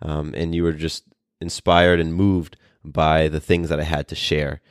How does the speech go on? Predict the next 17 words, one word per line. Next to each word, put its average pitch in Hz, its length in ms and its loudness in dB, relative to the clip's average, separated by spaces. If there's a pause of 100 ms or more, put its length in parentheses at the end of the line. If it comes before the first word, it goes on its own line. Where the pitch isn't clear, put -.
(260)
If 95 100 -6
you 117 60 2
haven't 160 200 2
listened 156 180 4
to 117 60 4
that 104 60 6
episode, 110 320 2
go 127 120 4
check 135 240 -2
it 104 60 6
out, 92 260 2
because 92 480 2 (100)
I 95 320 2
just - 180 -8
talk 147 200 -6
about 117 360 2 (380)
three 151 680 2